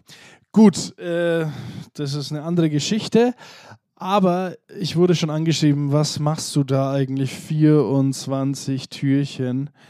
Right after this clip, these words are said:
machst du hier mit deinem Podcast und wann kommt endlich die On-Stage, äh, Episode, wo wir quasi das hören, was ihr tatsächlich gemacht habt?"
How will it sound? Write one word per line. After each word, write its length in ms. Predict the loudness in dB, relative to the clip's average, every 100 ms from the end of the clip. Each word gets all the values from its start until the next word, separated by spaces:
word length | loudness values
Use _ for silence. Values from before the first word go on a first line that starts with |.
| -20 -20 _ _
machst 300 | -8 -6 -4
du 40 | -2
hier 400 | 0 2 2 0
mit 220 | -2 -2
deinem 320 | -2 -2 -6
Podcast 760 | -6 -10 -8 -10 -6 -4 -6 -4
und 300 | -2 0 0
wann 120 | -2
kommt 280 | -2 -4 -4
endlich 580 | -10 -10 -8 -10 -8 -10 -12 _
die 300 | -8 -4 -4
On-Stage, 960 | 0 0 0 -4 -4 -4 -6 -8 -10 -12 _ _
äh, 380 | -16 -8 -4 -4
Episode, 880 | -6 -8 -10 -6 -6 -4 -4 -6 -4
wo 280 | -2 -2 -4
wir 220 | -8 -10
quasi 420 | -12 -14 -12 -14
das 220 | -14 -16
hören, 320 | -14 -14 -14 -18 _ _ _ _
was 220 | -14 -12
ihr 100 | -12
tatsächlich 460 | -12 -12 -12 -14 -14
gemacht 320 | -16 -16 -20
habt?" 260 | -20 _